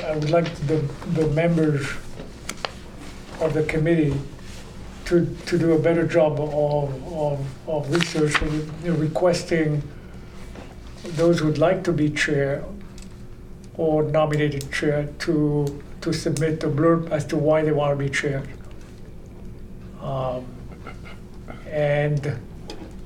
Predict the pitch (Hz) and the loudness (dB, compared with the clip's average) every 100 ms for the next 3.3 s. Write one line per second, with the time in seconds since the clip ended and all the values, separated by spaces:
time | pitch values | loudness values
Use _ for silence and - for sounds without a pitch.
0 | - - - - - - - 175 151 151 | -14 -14 -12 -12 -12 -12 -6 -2 0 4
1 | 170 156 156 - 156 151 165 156 147 147 | 6 6 4 2 0 0 0 2 2 2
2 | 151 147 139 139 - 180 156 139 - - | 4 4 2 -2 -2 0 2 0 -2 0
3 | 151 151 | 0 0